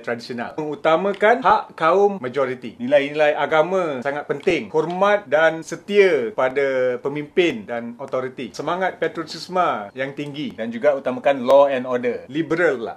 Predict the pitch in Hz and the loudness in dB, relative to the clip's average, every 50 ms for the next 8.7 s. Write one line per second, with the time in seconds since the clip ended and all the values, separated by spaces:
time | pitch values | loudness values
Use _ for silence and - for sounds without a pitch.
0 | - - - 147 147 151 147 151 151 151 - - 170 151 127 113 95 143 139 139 | -12 -8 -8 -6 -6 -2 0 2 0 0 2 2 2 2 2 0 -4 -10 -10 -8
1 | 151 143 143 147 143 139 117 - - _ - 175 156 151 180 185 - - - 214 | -8 -8 -6 -8 -6 -8 -10 -10 -12 _ -10 -8 -6 -4 -6 -6 -4 0 6 6
2 | 202 180 156 117 98 - - 143 156 156 147 147 165 165 156 143 131 117 110 107 | 8 8 6 2 -2 -4 -6 0 2 2 2 2 2 2 4 4 2 0 -2 -4
3 | - 156 147 170 160 139 151 151 143 151 151 156 160 156 143 127 107 95 131 120 | -6 -2 0 0 2 4 4 6 6 6 6 8 8 6 4 4 2 -6 -10 -6
4 | - 139 135 135 135 131 131 131 - 131 135 131 110 95 - 190 160 - - - | -4 -4 -4 -2 -2 -2 -2 -2 -2 -4 -4 -4 -6 -6 -10 -16 -16 -12 -4 0
5 | 175 160 165 165 170 160 - 180 151 117 90 - 120 123 135 139 156 151 135 143 | 2 2 4 2 2 -4 -6 -10 -10 -10 -10 -10 -10 -10 -8 -6 -6 -2 -2 0
6 | 156 151 143 - 165 170 175 175 180 180 143 139 139 - - 135 127 139 147 151 | 0 0 0 0 2 0 0 0 -2 -2 -2 -2 -2 -2 -6 -4 -2 0 2 2
7 | 151 156 160 160 156 147 143 143 147 147 147 147 147 147 147 - 185 185 196 202 | 0 2 2 0 0 0 0 -2 0 0 0 -2 -2 -2 -4 -8 -8 -8 -8 -8
8 | 190 - 120 120 135 135 131 135 139 135 - - 151 | -8 -8 -4 0 0 2 2 2 0 -2 -4 -6 -6